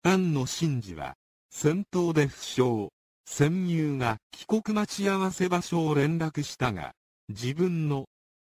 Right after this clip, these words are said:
意思で帰国せず、岸壁の母の、橋の、伊勢さん。平成十二年、上海で妻子と暮らす七十五歳。新聞の報道あり。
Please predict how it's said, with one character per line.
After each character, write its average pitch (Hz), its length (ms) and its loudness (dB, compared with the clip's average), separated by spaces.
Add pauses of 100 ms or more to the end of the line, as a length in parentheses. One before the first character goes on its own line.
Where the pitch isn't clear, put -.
(380)
意 180 100 -2
思 175 240 -4
で 123 180 0
帰 - 140 -20
国 147 240 2
せ 123 300 -4
ず、 80 240 -14 (840)
岸 139 420 0
壁 185 280 0
の 156 140 0
母 135 340 -4
の、 73 220 -8 (380)
橋 135 300 0
の、 156 200 2 (340)
伊 190 140 -2
勢 156 240 -2
さ 127 240 -2
ん。 80 160 -8 (760)
平 170 260 4
成 185 360 2
十 156 300 2
二 156 160 2
年、 78 320 -4 (360)
上 208 320 2
海 156 300 0
で 127 160 2
妻 170 260 0
子 - 160 -8
と 120 140 0
暮 120 200 -2
ら 117 100 0
す 101 320 -8 (160)
七 147 320 0
十 131 320 -2
五 104 180 -2
歳。 76 380 -8 (760)
新 190 380 0
聞 202 140 2 (160)
の 165 120 2
報 156 300 2
道 139 420 2
あ 107 100 2
り。 85 200 -10